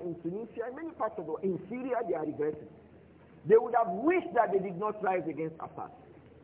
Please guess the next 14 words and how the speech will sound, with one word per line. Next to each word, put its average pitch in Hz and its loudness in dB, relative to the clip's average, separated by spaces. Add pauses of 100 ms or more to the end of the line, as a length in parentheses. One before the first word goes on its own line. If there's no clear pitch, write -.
(760)
May 147 -6
Allah 180 4
forgive 160 0
the 160 -4
Muslims. 135 -8 (800)
The 165 0 (160)
first 254 4 (100)
innovation, 220 4
hold 254 8
it, 160 -14
the 175 -4
first 277 2
inno-, 214 0 (220)
innovation 202 0